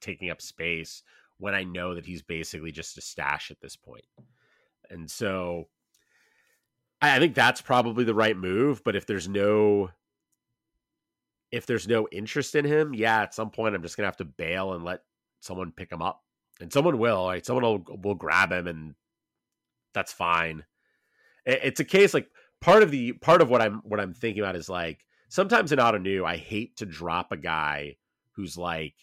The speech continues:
a ten dollar guy because someone else might pick them up for five or six. And it's like, "Oh,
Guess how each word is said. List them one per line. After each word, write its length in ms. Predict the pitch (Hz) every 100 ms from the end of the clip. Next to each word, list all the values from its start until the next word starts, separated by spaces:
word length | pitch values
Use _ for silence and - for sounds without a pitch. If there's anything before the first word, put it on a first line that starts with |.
| _ _ _ _ _ _ _ _
a 100 | 104
ten 300 | - - 120
dollar 340 | 107 101 92 82
guy 560 | 85 78 76 73 71 _ _ _ _ _
because 360 | 98 101 110 98
someone 240 | 131 123
else 180 | 110 98
might 160 | 101 92
pick 140 | 98
them 100 | 95
up 160 | 87 _
for 80 | 82
five 320 | 87 78 73
or 60 |
six. 440 | 76 - 64 - -
And 80 | 71
it's 120 | -
like, 140 | 78
"Oh, 340 | 71 92 78